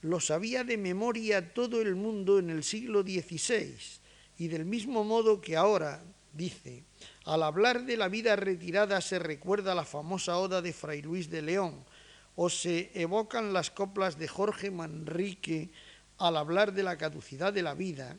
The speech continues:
en aquel siglo de humanistas, al mencionar el amor a la patria o los encantos de la vida hogareña, se repetían los versos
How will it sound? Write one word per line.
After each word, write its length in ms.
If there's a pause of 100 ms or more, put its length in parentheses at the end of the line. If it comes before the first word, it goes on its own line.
(500)
en 120
aquel 320
siglo 520
de 160
humanistas, 1080 (500)
al 240
mencionar 920
el 180
amor 320
a 60
la 200
patria 600 (400)
o 120
los 220
encantos 840
de 140
la 120
vida 520
hogareña, 920 (260)
se 240
repetían 760
los 220
versos 560